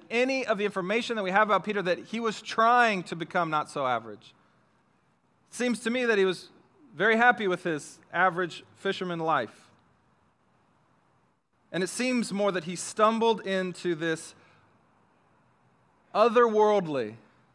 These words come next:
world-changing, eternity-transforming life.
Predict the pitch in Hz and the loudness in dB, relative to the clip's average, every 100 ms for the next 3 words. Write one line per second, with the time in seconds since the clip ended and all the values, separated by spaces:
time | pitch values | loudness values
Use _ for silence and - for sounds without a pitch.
0 | _ _ _ - 147 220 247 247 - 233 | _ _ _ -6 4 6 8 6 0 -2
1 | 226 220 165 151 110 107 - _ _ _ | 0 0 -2 -6 -6 -12 -18 _ _ _
2 | _ _ - 175 - 233 254 254 254 226 | _ _ -8 -8 -2 0 2 2 0 -4
3 | 247 214 190 - - 226 233 220 214 208 | -2 0 -2 -8 -4 2 2 4 2 -2
4 | 196 - _ - 139 156 107 - - | -6 -14 _ -10 0 2 2 -4 -20